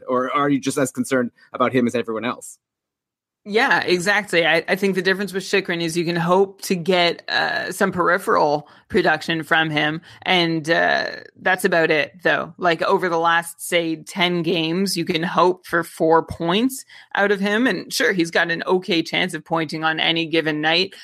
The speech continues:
Speaker 2: uh, but not any better than a lot of free agents in your pool. I actually had a bid in on Jakob Chychrun ahead of the game he lost, so I, I,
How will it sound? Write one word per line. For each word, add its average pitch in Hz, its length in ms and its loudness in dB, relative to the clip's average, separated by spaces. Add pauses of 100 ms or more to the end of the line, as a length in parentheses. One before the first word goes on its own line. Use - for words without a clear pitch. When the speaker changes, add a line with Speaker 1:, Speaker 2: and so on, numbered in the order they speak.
(200)
Speaker 2:
uh, 160 220 2
but 160 500 -4 (460)
not 196 500 -2
any 180 240 0
better 170 300 2
than 170 120 -2
a 156 100 0
lot 156 220 2
of 151 120 0
free 165 260 0
agents 151 320 -4
in 170 140 -4
your 160 160 2
pool. 151 400 0 (160)
I 170 100 2
actually 220 240 0
had 180 180 -2
a 165 120 2
bid 170 260 2
in 175 160 2
on 160 200 -2
Jakob 170 300 -2
Chychrun 175 400 0
ahead 175 240 0
of 170 120 -2
the 170 80 0
game 170 320 0
he 180 200 0
lost, 180 440 0
so 170 140 2
I, 165 340 2
I, - 80 -8